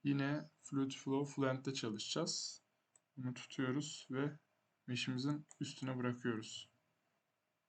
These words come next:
Sonrasında setup'ımıza geliyoruz. Sağ tık yapıyoruz ve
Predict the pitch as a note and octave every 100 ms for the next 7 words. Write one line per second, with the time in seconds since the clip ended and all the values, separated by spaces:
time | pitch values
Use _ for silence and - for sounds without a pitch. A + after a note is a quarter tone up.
0 | _ _ _ _ _ _ _ _ _ -
1 | C#3+ C3+ B2 B2 B2 C3 D3 D3+ - C3+
2 | C#3 C3+ C3 B2+ B2+ B2 A2+ - - -
3 | - - _ _ - C3+ B2+ B2+ - A#2+
4 | - B2+ C3+ C3+ C3+